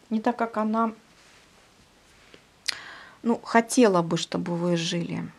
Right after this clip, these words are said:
М, у нее же о каждом свое представление.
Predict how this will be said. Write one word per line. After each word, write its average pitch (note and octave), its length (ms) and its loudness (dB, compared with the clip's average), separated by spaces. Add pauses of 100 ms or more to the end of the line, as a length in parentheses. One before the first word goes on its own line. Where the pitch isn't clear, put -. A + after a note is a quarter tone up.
(100)
М, - 300 -10 (120)
у A3+ 60 0
нее A3+ 240 2
же G#3 160 2
о G3+ 240 0
каждом F#3+ 600 0 (1040)
свое A3 380 0
представление. F3 960 -6